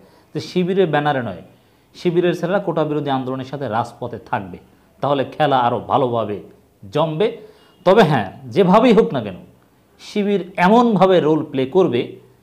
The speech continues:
যেটা আমরা মোটামুটি বুঝি যে অনেকেই বুঝতে পারবে না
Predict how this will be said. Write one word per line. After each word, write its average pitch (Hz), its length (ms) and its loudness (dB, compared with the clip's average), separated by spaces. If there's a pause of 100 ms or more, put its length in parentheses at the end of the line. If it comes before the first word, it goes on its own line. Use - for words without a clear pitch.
(420)
যেটা 131 200 -4
আমরা 127 180 -2
মোটামুটি 120 440 -8
বুঝি 160 500 -2 (840)
যে 113 200 -8
অনেকেই 190 360 -2
বুঝতে 196 340 0
পারবে 107 300 2
না - 360 -4